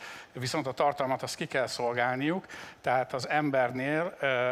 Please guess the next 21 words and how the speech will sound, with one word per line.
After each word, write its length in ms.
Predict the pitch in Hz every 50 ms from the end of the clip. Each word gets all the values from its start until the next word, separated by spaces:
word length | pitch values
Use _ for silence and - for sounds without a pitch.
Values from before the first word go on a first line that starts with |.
| - -
aki 200 | - - - 127
nézi 440 | 131 139 147 143 139 117 123 120
ezeket 320 | 117 117 - - 117 110 -
a 40 | 113
tartalmakat, 840 | - 131 131 127 - - 151 151 151 151 - 180 170 160 - - - -
ugye 140 | 160 135 139
muszáj, 360 | 127 127 117 - - 123 123
hogy 120 | 120 120 117
lecsapódjon 640 | 120 117 - - 113 - - 120 113 113 120 117 123
ez 140 | 120 113
a 60 | 135 120
dolog. 300 | 120 127 123 127 139 - - - - - - - - - - - -
Ezért 440 | - 160 135 139 151 156 165 - -
egy 240 | 165 143 139 143 - -
olyan 300 | 160 151 139 131 127 -
panel, 440 | 151 135 131 131 127 117 120 123
ami 240 | 127 - 127 120 131
a 60 | 131
fogyasztókból 840 | 120 - - 139 127 123 113 - - - 127 120 117 120 123 120 127
áll, 240 | 135 147 151 160 156 - - - - - -
az 320 | - 151 147 139 135 147